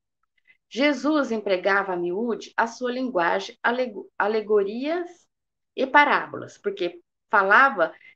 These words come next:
de conformidade com os tempos e os lugares. Faça mistério agora que a verdade se torne inteligível para todo mundo. Muito necessário é que aquelas leis sejam explicadas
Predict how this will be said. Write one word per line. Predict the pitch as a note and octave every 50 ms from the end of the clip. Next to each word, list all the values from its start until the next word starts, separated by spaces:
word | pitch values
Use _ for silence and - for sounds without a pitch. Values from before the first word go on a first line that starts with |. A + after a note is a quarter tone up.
| _ _ _
de | F#3 G#3
conformidade | G#3 G#3 B3 A#3 A#3+ - B3+ B3 B3+ B3 G#3 A#3 A#3 B3+ C4 C4 - -
com | - C4 B3+
os | A#3+ B3 - -
tempos | - A#3+ B3 C4+ C4 C#4 A#3+ A#3
e | C4
os | C4 B3+ C4
lugares. | B3 C#4 C4 - - - - - _ - - _ _ _ _ _ _ _ _
Faça | - C4+ E4 F4+ - D#4+ C4+
mistério | G#3+ F3+ F3+ - - - G#3 G3+ F#3+ F3+ E3
agora | D#3 D#3+ E3+ G3 A3+ G#3+ E3+ D#3 D3+ - _ _ _
que | -
a | B3 B3+
verdade | C4 C4+ C4+ C4 C4 C4+ C#4 C4+
se | - - B3+ A#3+ -
torne | - G#3+ G#3+ G#3+ G#3 F#3+ E3+ - -
inteligível | B3+ C4+ C4 C#4+ C#4 C#4 C4+ - - A3 A#3+ C4 B3 G3+ D#3+ D#3+ - - - _ _
para | - C4+ C4+ C#4 C#4
todo | C#4 D4+ D4 C4 D4
mundo. | B3+ G#3+ E3 C#3+ C#3+ D3 _ _ _ _ _ _ _ _ _ _ -
Muito | G#3+ D4 E4+ E4+ E4+ D4
necessário | C4+ B3+ C4 B3 A3 G#3+ - - A#3 A#3 A#3+ A#3+ A3 G#3+ G#3 -
é | G#3
que | G3+ - G#3
aquelas | F#3 F3+ - - G#3 G#3 G3+ F#3 F#3 -
leis | E3+ F3+ G3 A3 A#3+ A#3 G3 - - -
sejam | A3 A3 G#3 G3
explicadas | G3 G3 - - - E3 E3+ _ - D#3+ D#3 E3 F3 F3+ G#3+ G#3